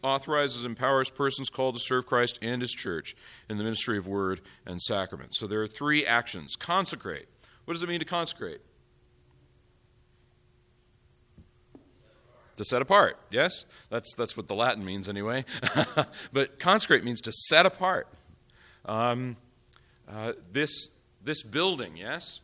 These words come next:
is a church. Um, how do you know it's a church? It looks like one, right? Um, but, but even more so, we worship in it, yes?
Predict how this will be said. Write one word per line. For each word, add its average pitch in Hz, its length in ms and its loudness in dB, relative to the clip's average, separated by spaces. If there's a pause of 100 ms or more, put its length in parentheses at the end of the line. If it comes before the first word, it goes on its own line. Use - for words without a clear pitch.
(100)
is 110 100 -14
a 120 40 -12
church. - 520 -4 (1500)
Um, 113 360 -4 (160)
how 135 100 0
do 160 60 4
you 160 60 2
know 190 140 2
it's 180 100 -2
a 117 60 -6
church? - 440 -8 (4000)
It 123 60 -2
looks 214 200 4
like 120 140 2
one, 80 200 -6
right? 127 240 0 (720)
Um, 117 380 -2 (480)
but, 139 240 2 (220)
but 139 160 2
even 180 220 2
more 214 200 4
so, 135 420 4 (380)
we 123 100 -4
worship 156 340 0
in 98 120 -6
it, 78 100 -10
yes? 113 400 -4